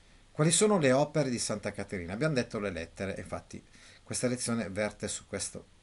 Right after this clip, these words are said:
capolavoro, possiamo dire, di Santa Caterina, che sono le lettere. Tuttavia lei ha scritto anche il dialogo della Divina Provvidenza e poi delle orazioni, quindi dei discorsi.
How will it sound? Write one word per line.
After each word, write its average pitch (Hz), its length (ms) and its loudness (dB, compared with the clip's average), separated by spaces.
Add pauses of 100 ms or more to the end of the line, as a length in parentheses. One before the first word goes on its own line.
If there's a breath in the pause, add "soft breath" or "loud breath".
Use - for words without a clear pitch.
(200)
capolavoro, 107 560 -2
possiamo 87 380 -8
dire, 82 220 -8 (440 loud breath)
di 95 80 -10
Santa 101 300 -4
Caterina, 85 480 -8
che 104 100 -4
sono 98 260 -2
le 87 120 -4
lettere. 80 420 -10
Tuttavia 131 380 0
lei 117 100 2
ha 104 80 2
scritto - 320 -6
anche 101 320 -4 (320 loud breath)
il 98 140 -8
dialogo 113 360 2
della 92 200 -4
Divina 104 300 -4
Provvidenza 113 840 -2
e 143 100 -6
poi 101 240 -4
delle 92 220 -4
orazioni, 101 560 -2
quindi 90 240 -6
dei 87 160 -8
discorsi. - 680 -6